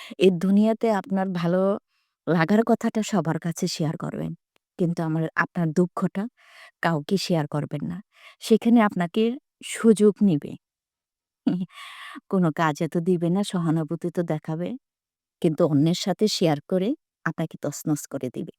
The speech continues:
তো দুঃখটা শেয়ার করেন কেবলই আল্লাহর কাছে, আর ভালোটার জন্য আলহামদুলিল্লাহ বলে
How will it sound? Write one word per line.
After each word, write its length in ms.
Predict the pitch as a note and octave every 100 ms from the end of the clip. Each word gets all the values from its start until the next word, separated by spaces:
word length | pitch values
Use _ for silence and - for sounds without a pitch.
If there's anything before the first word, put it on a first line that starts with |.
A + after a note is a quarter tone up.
| _ - -
তো 100 | - B3
দুঃখটা 480 | F#3+ - A#3 - C#4
শেয়ার 300 | - G#3+ F#3
করেন 260 | - F#3+ B3 -
কেবলই 420 | - F3 D#3 D#3+ F3+
আল্লাহর 340 | D#3 D3 D3+
কাছে, 320 | - D3+ - F3 _ _ _ _ _ -
আর 100 | E3
ভালোটার 500 | E3 D#3+ D#3 F#3 F3
জন্য 220 | F3 F#3+ G3
আলহামদুলিল্লাহ 720 | E3+ D3+ E3+ E3+ F3 F#3+ F#3+
বলে 280 | F3 F#3 E3+